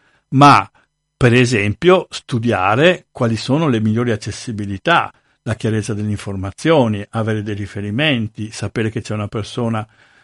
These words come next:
eh, che si può, mm, che si può, mm, prendere cura, che sa ascoltare. Per esempio, sto pensando,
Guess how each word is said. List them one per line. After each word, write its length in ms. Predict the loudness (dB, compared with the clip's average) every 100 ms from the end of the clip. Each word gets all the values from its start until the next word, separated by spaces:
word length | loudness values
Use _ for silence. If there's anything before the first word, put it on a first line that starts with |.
| _
eh, 360 | -4 -2 0 -2
che 120 | -6 -4
si 160 | -4
può, 420 | -2 0 2 0 -6 -14 -4
mm, 180 | -2 -2 -4
che 120 | -6
si 140 | -6
può, 500 | -4 -2 0 0 -2 -4
mm, 280 | -4 -4 -6 -6
prendere 380 | -4 -2 -4 -6
cura, 280 | 0 2 2
che 100 | 0
sa 160 | -4 -4
ascoltare. 880 | -6 -8 -8 0 6 6 6 0 -6 _ _ _ -4
Per 100 | -2
esempio, 420 | 0 2 0 -2
sto 140 | -10
pensando, 800 | -6 -6 -4 -2 2 2 0 -2